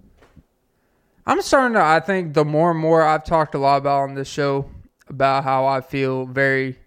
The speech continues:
like, oh, you should just take on this ownership in life and all this stuff. You know, you, you know, y-, you should always, even if you're not ready, be ready, you know?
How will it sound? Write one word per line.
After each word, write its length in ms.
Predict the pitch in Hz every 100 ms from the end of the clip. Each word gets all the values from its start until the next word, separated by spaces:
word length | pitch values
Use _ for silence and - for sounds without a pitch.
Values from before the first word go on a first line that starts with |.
| _ _ _ _ _ _ _ _ _ _ _ _ -
like, 240 | 139 127
oh, 180 | 139 143
you 160 | 139 143
should 180 | -
just 240 | 139 135 -
take 240 | 151 139
on 280 | 143 143 139
this 200 | 139 -
ownership 600 | - 143 135 - 139 127
in 140 | 131 131
life 340 | 135 131 -
and 320 | - - -
all 180 | - 135
this 160 | 135 135
stuff. 480 | - 139 131 - - - -
You 140 | - 139
know, 120 | 139
you, 320 | 135 139 135 - - - _ _ _
you 100 | 143
know, 300 | 139 131 131 - - 156
y-, 100 | - _
you 160 | 147 131
should 300 | - 135 156 - -
always, 420 | 180 170 151 151
even 320 | 185 185 185
if 160 | 170 147
you're 100 | 135
not 280 | 156 160 127
ready, 340 | 131 123 107
be 280 | 135 175 165
ready, 400 | 120 110 110 101
you 80 | -
know? 260 | 127 131